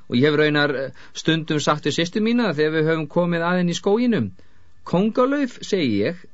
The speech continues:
það er undarlegt nafn og ég skil ekki af hverju jurtin er svo kölluð, því ef ég væri kóngur, myndi ég nú gróðursetja aðrar litprúðari jurtir í garði mínum. En hitt er víst að hún lyktar sætlega ef hún er strokin,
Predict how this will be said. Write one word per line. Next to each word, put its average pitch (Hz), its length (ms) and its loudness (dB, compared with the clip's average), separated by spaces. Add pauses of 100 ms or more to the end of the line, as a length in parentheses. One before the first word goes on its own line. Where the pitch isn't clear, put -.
(160)
það 240 280 2
er 202 120 0
undarlegt 190 500 -2
nafn - 320 -2 (380)
og 135 100 -2
ég 147 120 0
skil 185 260 -2
ekki - 180 -6
af 170 120 -4
hverju 151 220 0
jurtin 151 300 -4
er 139 80 -4
svo 127 160 -2
kölluð, 220 480 -4 (560)
því 127 120 0 (160)
ef 151 120 -2
ég 151 120 0
væri 143 200 0
kóngur, 156 460 -2 (580)
myndi 156 400 0
ég 151 160 2
nú 147 160 0
gróðursetja 180 720 0
aðrar 175 480 0
litprúðari 151 560 0
jurtir 147 360 -2
í 123 40 -4
garði 147 300 0
mínum. 90 320 -2 (400)
En 175 160 4
hitt 254 180 0
er 240 80 -2
víst - 440 -4 (180)
að 160 100 2
hún 233 140 2
lyktar 185 260 -2
sætlega 113 640 -2
ef 120 120 -2
hún 113 140 -2
er 120 80 -6
strokin, 95 560 -6